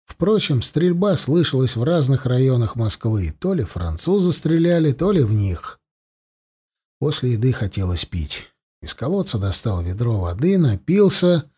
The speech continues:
а из-за угла дома трое французов выходят, офицер и двое солдат. Увидели Алексея с ведром воды в руках, крикнули что-то.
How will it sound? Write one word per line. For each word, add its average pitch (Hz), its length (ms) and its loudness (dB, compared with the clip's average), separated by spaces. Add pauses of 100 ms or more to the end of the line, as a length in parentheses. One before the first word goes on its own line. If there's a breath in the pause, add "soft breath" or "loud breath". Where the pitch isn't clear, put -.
(420)
а 120 100 -4
из-за 214 340 2
угла 254 300 4
дома 233 340 2
трое 202 320 4
французов 175 800 4
выходят, 147 800 4 (140)
офицер 180 520 2
и 180 40 4
двое 160 260 4
солдат. 113 760 2 (880)
Увидели 226 460 2
Алексея 185 560 6
с 151 100 2
ведром 170 340 6
воды 156 260 4
в 151 60 6
руках, 143 560 4
крикнули 135 600 4
что-то. 110 680 0